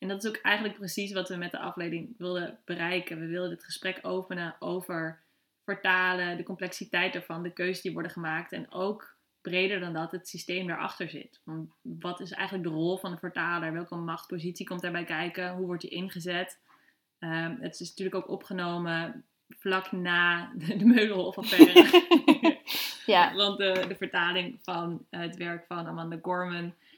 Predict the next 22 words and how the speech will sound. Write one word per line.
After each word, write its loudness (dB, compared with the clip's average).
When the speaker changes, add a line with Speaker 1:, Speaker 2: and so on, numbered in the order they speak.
Speaker 1:
Dus -6
er -4
zit -2
duidelijk -2
een, -8
een -6
bredere -2
context -8
achter. -10
En, -4
eh, -4
we -6
hopen -2
dat -2
het -10
gesprek -10
ook, -6
eh, -4
gaande 0
blijft -4
hierover. -8
Speaker 2:
Ja, 4